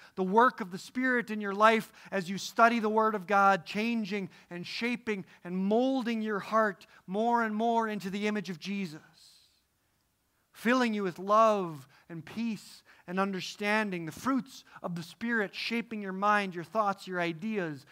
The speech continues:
aligning them with His? And does all of this bring you humility and love? As we see Jesus on every page, in every line, showing you more and more clearly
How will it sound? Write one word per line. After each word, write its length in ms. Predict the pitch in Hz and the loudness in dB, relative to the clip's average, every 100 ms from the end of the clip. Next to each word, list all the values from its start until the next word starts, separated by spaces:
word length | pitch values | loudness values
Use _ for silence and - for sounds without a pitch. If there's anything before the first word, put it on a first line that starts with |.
| - | -16
aligning 840 | - 165 170 196 220 233 226 220 190 | -8 -6 -2 2 2 2 -4 -6 -4
them 500 | 185 190 175 165 151 - - _ | -2 -2 -2 -6 -12 -16 -20 _
with 180 | 170 160 | -10 -10
His? 320 | 170 170 143 - - _ - _ _ _ _ _ _ _ _ _ _ _ _ _ _ _ _ _ _ _ _ _ _ _ _ _ _ _ _ _ 151 | -10 -10 -12 -18 -20 _ -20 _ _ _ _ _ _ _ _ _ _ _ _ _ _ _ _ _ _ _ _ _ _ _ _ _ _ _ _ _ -16
And 80 | |
does 160 | 147 139 | -12 0
all 280 | 190 226 220 | 4 6 4
of 100 | 180 | 0
this 180 | 196 - | -6 -6
bring 300 | - 202 190 | -6 -6 -4
you 320 | 185 175 165 _ _ _ _ - | -4 -4 -8 _ _ _ _ -14
humility 840 | 165 160 175 196 180 - 170 131 165 _ _ _ _ _ _ | -12 -8 -4 -4 -6 -12 -18 -18 -20 _ _ _ _ _ _
and 180 | 151 147 | -16 -10
love? 320 | 156 139 120 104 _ _ _ _ _ _ _ _ _ _ _ _ _ _ _ _ _ | -8 -8 -12 -20 _ _ _ _ _ _ _ _ _ _ _ _ _ _ _ _ _
As 180 | 147 135 | -16 -12
we 120 | 156 | -12
see 320 | 156 - 185 | -12 -8 -8
Jesus 580 | 156 165 185 190 170 151 | -8 -8 -6 -6 -6 -8
on 120 | 156 | -6
every 360 | 160 185 170 196 | -2 -4 -4 -10
page, 480 | 180 170 160 143 135 | -8 -8 -8 -8 -10
in 100 | 165 | -6
every 340 | 180 165 185 | -6 -4 -6
line, 480 | 170 170 170 165 160 | -2 -2 0 -2 -8
showing 400 | 156 180 180 170 | -8 -8 -6 -8
you 120 | 170 | -8
more 280 | 170 180 190 | -8 -8 -6
and 100 | 180 | -8
more 200 | 170 170 | -6 -8
clearly 540 | - 180 175 170 165 | -6 -6 -4 -4 -6